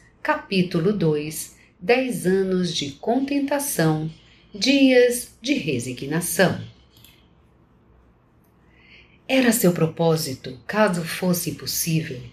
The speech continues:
dirigir-se amplamente às pessoas da sociedade,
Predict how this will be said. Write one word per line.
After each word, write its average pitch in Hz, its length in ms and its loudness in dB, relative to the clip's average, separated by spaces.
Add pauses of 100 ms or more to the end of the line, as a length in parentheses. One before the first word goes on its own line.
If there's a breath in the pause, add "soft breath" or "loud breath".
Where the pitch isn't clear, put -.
(300 loud breath)
dirigir-se 202 760 2
amplamente 180 600 4
às 165 140 -2
pessoas 143 640 -2
da 139 140 -4
sociedade, 160 1000 0